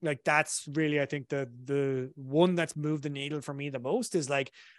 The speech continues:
knowing when to, like, go all in on something and just, like, burning the boats and, like, going, just making it the one thing. That, I think, is probably, um,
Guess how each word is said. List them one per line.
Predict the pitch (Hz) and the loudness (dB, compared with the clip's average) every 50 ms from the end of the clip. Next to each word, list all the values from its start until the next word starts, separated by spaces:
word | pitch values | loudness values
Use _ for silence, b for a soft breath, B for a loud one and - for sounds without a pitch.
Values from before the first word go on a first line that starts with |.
| b - | b 2
knowing | 143 160 170 180 185 185 185 185 185 180 175 151 | 6 8 10 10 12 10 10 8 8 6 4 4
when | 151 165 165 170 170 175 180 165 | 4 4 6 6 4 2 2 2
to, | - 175 170 | 4 4 4
like, | 160 156 151 151 131 - _ _ - | 6 4 4 2 0 -4 _ _ 2
go | 170 165 156 151 147 | 4 4 6 6 6
all | 147 147 151 151 147 | 8 8 8 8 8
in | 147 156 160 170 | 6 6 6 4
on | 180 202 | 2 2
something | 196 - 208 214 185 226 233 247 247 226 b b b b b b - | 2 0 -2 0 2 2 2 2 0 -4 b b b b b b -2
and | 160 160 160 151 | 0 0 2 2
just, | 139 160 151 - - | 2 2 0 2 2
like, | 156 139 139 139 - - _ 170 131 - | 2 2 0 0 -4 -12 _ -14 -4 0
burning | - 160 156 156 165 160 | 2 4 4 4 4 2
the | 156 139 | 0 0
boats | - 143 147 185 226 220 - - - - - - - | 4 6 6 6 6 6 2 -2 -2 -2 -2 -2 -2
and, | 170 160 156 147 143 139 139 131 120 117 117 113 113 113 - | 0 2 4 4 2 0 -2 -4 -8 -10 -14 -16 -18 -14 -10
like, | 151 139 127 123 117 - - - | -6 -6 -4 -4 -6 -8 -10 -4
going, | - 160 151 160 156 151 147 139 135 - _ - | 0 2 2 2 2 0 -4 -6 -10 -12 _ -14
just | 147 117 135 | -12 -6 -2
making | 143 156 160 - 175 165 | 0 0 2 2 2 0
it | 156 - | 0 0
the | 170 | 2
one | 151 156 170 175 151 | 4 4 4 4 4
thing. | 151 170 214 269 277 b b b b b b b - | 2 2 0 0 -4 b b b b b b b 0
That, | 156 156 175 | 4 4 6
I | 190 185 | 6 4
think, | 180 185 160 | 4 2 0
is | 160 139 | -2 -2
probably, | - 160 151 151 156 151 143 143 151 151 151 143 127 - _ _ _ _ _ _ | 0 2 2 2 2 0 -2 -2 0 0 0 -2 -4 -8 _ _ _ _ _ _
um, | - 156 151 143 139 139 131 127 113 | -6 -4 -4 -4 -4 -4 -6 -8 -12